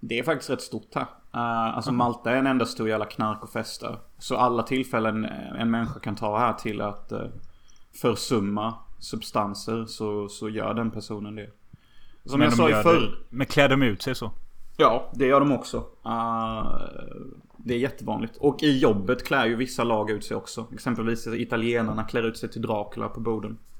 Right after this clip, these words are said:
Speaker 1: Jag jobbar ju på ett kasino. Eh, och såna saker.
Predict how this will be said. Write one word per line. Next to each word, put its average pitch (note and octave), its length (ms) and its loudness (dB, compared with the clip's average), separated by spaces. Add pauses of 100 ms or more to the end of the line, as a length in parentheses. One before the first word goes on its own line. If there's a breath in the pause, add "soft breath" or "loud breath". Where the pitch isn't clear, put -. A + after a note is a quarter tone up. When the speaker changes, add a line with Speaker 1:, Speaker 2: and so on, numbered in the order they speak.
(140)
Speaker 1:
Jag A2+ 100 2
jobbar G#2+ 220 0
ju G#2+ 60 -4
på - 100 -4
ett - 80 -2
kasino. G#2+ 420 -8 (1200 soft breath)
Eh, G#1+ 560 -4
och - 340 -10
såna A2 240 -4
saker. A2+ 380 -8